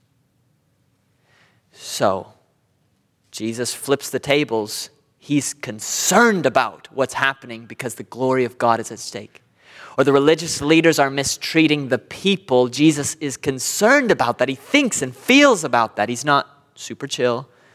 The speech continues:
He feels about that. You can as well. Just don't let it get carried away. Don't let it be dominating. But listen, ninety percent or more of what you worry about is not about the spiritual welfare of other people. Sorry. Most of what you and I worry about is in this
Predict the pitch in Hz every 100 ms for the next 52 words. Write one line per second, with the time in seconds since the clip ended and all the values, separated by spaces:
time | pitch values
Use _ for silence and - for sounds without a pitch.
0 | _ - - - 165 170 139 113 104 101
1 | 98 95 _ _ _ _ _ - 131 175
2 | 175 165 165 151 135 113 110 117 - 123
3 | - 131 127 139 139 127 - 139 131 127
4 | 127 120 95 107 107 123 127 120 110 117
5 | 123 117 101 101 139 - _ _ _ _
6 | _ _ - - - - 160 175 202 156
7 | 123 135 156 208 233 233 196 - 170 -
8 | 127 123 131 143 143 113 120 120 131 127
9 | 127 123 120 120 - 107 117 123 127 131
10 | 131 120 113 - - - - 131 131 131
11 | - 117 107 107 110 - 107 104 95 92
12 | 101 95 95 98 - - 87 - - _
13 | - - _ _ _ 113 123 147 180 -
14 | 175 151 123 135 143 120 127 151 160 170
15 | 170 156 147 151 127 123 120 110